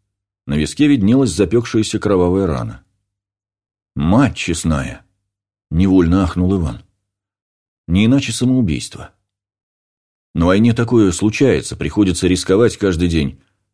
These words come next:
Можно погибнуть в любую минуту. Каждый прожитый час воспринимается как подарок, и все-таки находятся люди,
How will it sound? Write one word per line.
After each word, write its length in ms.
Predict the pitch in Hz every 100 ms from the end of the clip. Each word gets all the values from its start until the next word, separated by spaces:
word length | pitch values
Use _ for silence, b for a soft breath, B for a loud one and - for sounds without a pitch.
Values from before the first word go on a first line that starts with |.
| _
Можно 300 | 82 107 104
погибнуть 460 | 90 98 123 110 78
в 60 |
любую 300 | 90 101 110
минуту. 440 | 98 120 92 - - _ _ _ _ _ _ _ _ -
Каждый 300 | 98 101 98
прожитый 420 | 90 110 101 104
час 260 | 95 117 -
воспринимается 680 | 92 - 92 98 110 95 -
как 240 | 90 87
подарок, 480 | - 90 127 95 -
и 60 | 65
все-таки 520 | - - 127 123 107
находятся 600 | 101 98 143 120 - 92
люди, 340 | 98 85 73